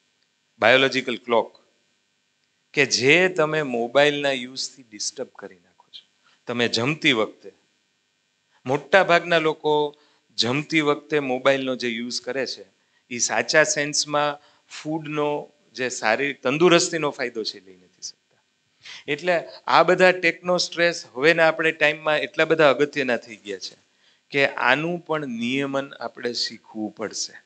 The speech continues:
અને તમે એક વસ્તુ સમજી લેજો, જે વડીલો કરશે ને, ઈ જ બાળકો કરવાના છે. આજે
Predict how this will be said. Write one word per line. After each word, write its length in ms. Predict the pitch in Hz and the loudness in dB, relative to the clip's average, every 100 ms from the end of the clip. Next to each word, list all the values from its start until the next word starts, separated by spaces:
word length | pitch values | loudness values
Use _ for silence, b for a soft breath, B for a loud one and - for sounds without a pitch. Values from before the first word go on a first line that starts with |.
| _ _ B B | _ _ B B
અને 140 | 123 127 | -4 2
તમે 280 | 135 139 156 | 4 6 6
એક 120 | 160 | 4
વસ્તુ 260 | 156 - | 0 0
સમજી 340 | 147 151 160 170 | -2 -4 -2 0
લેજો, 400 | 123 113 107 107 _ _ _ | 0 0 -4 -8 _ _ _
જે 320 | 113 117 143 | -6 2 4
વડીલો 500 | 135 117 143 170 175 | 4 4 6 8 8
કરશે 360 | 170 170 175 180 | 8 4 2 -4
ને, 180 | 143 131 | -6 -4
ઈ 100 | 151 | -4
જ 100 | 120 | 0
બાળકો 380 | 113 117 110 101 | 0 0 -4 -12
કરવાના 460 | 104 98 95 87 | -20 -20 -20 _
છે. 200 | - - _ _ _ _ _ _ _ _ _ _ - | -18 -18 _ _ _ _ _ _ _ _ _ _ -14
આજે 480 | 101 123 139 107 | -4 2 4 4